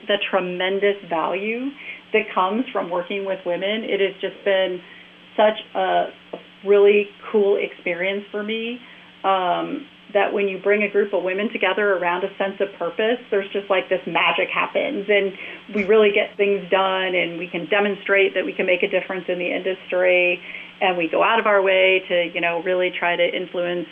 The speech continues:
the success of other women and even get girls interested in tech. So I am, I am a new believer in just this really important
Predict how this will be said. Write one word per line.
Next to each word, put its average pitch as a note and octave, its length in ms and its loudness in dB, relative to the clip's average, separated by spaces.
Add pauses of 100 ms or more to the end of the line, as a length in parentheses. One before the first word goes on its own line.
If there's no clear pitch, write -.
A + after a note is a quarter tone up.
(140)
the F#3 120 4 (100)
success F3+ 380 -2
of F3+ 100 -4
other F3 200 0
women E3+ 440 -4
and E3 120 -6
even F3 200 -4
get F3 180 -4
girls E3+ 280 -4
interested E3 540 -8
in E3+ 180 -8
tech. E3 260 -8 (100)
So F3 240 0 (560)
I G3 140 2
am, F#3 460 2 (480)
I G3+ 120 2
am F#3+ 280 2
a F3 100 -4
new A3 220 0
believer F#3 560 4
in F3 500 -4
just F#3+ 220 -4
this F3 100 -8 (220)
really F#3 320 2
important E3+ 640 -6